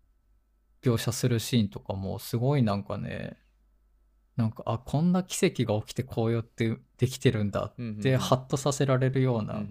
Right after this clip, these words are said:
Speaker 2: ん。
Speaker 1: 描き方であったりとか、
Speaker 2: うん。
Speaker 1: なんかね、面白いんだよね。
Speaker 2: うんうん。
Speaker 1: で、あと、その、まあ、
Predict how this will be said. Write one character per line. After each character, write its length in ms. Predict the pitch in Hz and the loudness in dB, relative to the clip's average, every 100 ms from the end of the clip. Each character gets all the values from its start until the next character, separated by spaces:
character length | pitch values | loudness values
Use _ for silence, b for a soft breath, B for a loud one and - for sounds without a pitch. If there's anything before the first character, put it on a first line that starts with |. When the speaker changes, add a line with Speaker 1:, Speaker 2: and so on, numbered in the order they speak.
| 95 | -4
Speaker 2:
ん。 40 | |
Speaker 1:
描 80 | - | -4
き 100 | - | -4
方 280 | - 107 104 | -4 -2 -2
で 120 | 104 | -4
あ 20 | |
っ 60 | 101 - | -8 -8
た 100 | 107 | -8
り 120 | 110 | -8
と 120 | 131 | -12
か、 340 | - - 98 135 | -16 -10 -8 -6
Speaker 2:
う 20 | 110 | -6
ん。 300 | 98 92 - _ _ _ _ _ _ _ _ _ _ _ _ _ _ _ - | -8 -12 -18 _ _ _ _ _ _ _ _ _ _ _ _ _ _ _ -2
Speaker 1:
な 120 | 117 | 0
ん 60 | |
か 200 | 117 117 - | 0 -8 -8
ね、 360 | 107 101 107 _ _ _ _ _ _ _ _ _ _ _ _ _ _ - | -10 -8 -14 _ _ _ _ _ _ _ _ _ _ _ _ _ _ -6
面 240 | 117 110 | -2 -2
白 320 | - 127 120 | 0 0 4
い 80 | 113 | 4
ん 80 | 98 | 2
だ 80 | 101 | -4
よ 100 | - | -8
ね。 420 | 104 80 143 - | -8 -10 -10 -12
Speaker 2:
う 60 | - | -10
ん 20 | |
う 40 | 107 | -8
ん。 260 | 104 98 - | -8 -12 -2
Speaker 1:
で、 100 | 131 | 0
あ 100 | 160 | 0
と、 420 | - 127 117 104 | -2 -2 0 -4
そ 160 | - 117 | -4 -2
の、 200 | 113 107 | -2 -2
ま 340 | 135 120 | 0 0
あ、 40 | 131 | -2